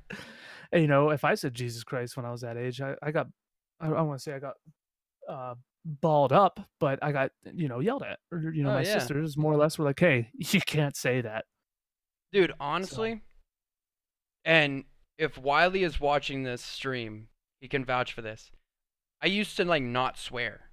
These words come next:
Speaker 2: Like, I used to be, like, very,
Speaker 1: I
Speaker 2: like
Speaker 1: think you told me this.
Speaker 2: Yeah. Like, I used to be, like, all about, like, I, I don't swear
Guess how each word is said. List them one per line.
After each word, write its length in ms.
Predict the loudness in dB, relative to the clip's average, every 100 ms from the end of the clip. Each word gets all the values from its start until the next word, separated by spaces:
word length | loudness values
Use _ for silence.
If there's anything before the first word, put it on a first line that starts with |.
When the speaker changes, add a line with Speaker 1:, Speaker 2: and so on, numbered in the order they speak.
| _ _
Speaker 2:
Like, 140 | -8 0
I 80 | 2
used 280 | 2 -4
to 60 | -6
be, 220 | -2 2
like, 360 | 2 0 -2 -10
very, 460 | -4 0 2 2 2
Speaker 1:
I 20 |
Speaker 2:
like 160 | 2
Speaker 1:
think 200 | 2 2
you 80 | 0
told 260 | 4 6 6
me 60 | 4
this. 280 | 0 -4 2
Speaker 2:
Yeah. 300 | 2 2 -2 -14 0
Like, 220 | 4 6
I 100 | 6
used 240 | 6 4 -2
to 80 | -2
be, 180 | 2
like, 200 | 4 2
all 180 | 2 0
about, 320 | 2 2 0
like, 220 | -2 -6 -4
I, 340 | -2 0 0 -4
I 160 | -6 -4
don't 340 | -2 -4 -6
swear 640 | -12 -8 -4 -4 -4 -8